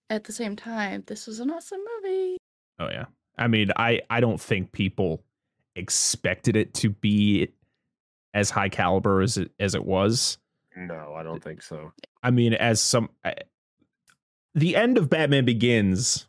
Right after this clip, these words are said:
Speaker 2: where he gets the Joker card, you know the Joker's gonna be in the next film. So, and I'm automatically, I'm in. Sign me up. Anything that has to do with the Joker,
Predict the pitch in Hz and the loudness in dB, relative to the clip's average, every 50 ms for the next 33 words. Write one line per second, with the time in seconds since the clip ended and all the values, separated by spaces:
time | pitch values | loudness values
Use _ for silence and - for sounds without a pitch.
0 | _ _ - 113 113 107 131 131 120 135 131 - - - 139 - 127 117 107 - | _ _ 0 2 2 4 2 2 2 2 0 0 -2 -4 0 2 4 2 4 2
1 | 107 98 - - 101 95 95 101 143 117 113 113 117 107 104 101 104 107 104 92 | -2 -2 0 0 2 2 2 0 0 2 2 2 2 2 0 0 0 0 0 0
2 | - 98 - - 110 95 95 95 92 104 98 92 92 95 95 95 92 - - - | -2 -4 -2 -2 -2 -2 -2 -2 -2 -2 -2 -2 -4 -4 -4 -6 -4 -6 -6 -4
3 | - 101 95 85 95 101 - 120 101 - 117 117 107 - - - - 120 120 123 | -2 -2 -2 -2 -4 -2 0 0 2 2 2 0 0 -2 -6 -4 -2 0 0 2
4 | 120 - 113 117 120 110 104 104 104 104 - - - 113 107 104 101 98 - - | 2 2 2 2 2 2 2 2 0 0 -2 -4 -2 -2 0 0 0 -2 -4 -6
5 | _ _ _ _ _ _ _ _ _ _ _ _ - 117 123 117 113 107 90 82 | _ _ _ _ _ _ _ _ _ _ _ _ -4 -2 0 2 2 0 0 -2
6 | - - _ _ _ _ _ _ - - - 123 123 123 123 120 117 117 110 98 | -6 -12 _ _ _ _ _ _ -10 -2 0 2 2 2 2 2 2 2 2 0
7 | 92 - _ _ _ - 107 123 135 135 - 147 143 143 135 131 135 139 - 139 | -2 -4 _ _ _ -4 -2 -2 -2 0 0 0 2 4 4 4 2 2 2 0
8 | 131 135 139 131 123 131 123 - 135 131 139 139 - 151 147 147 143 | 0 2 0 2 0 -2 0 2 2 2 2 2 0 0 -2 -2 -4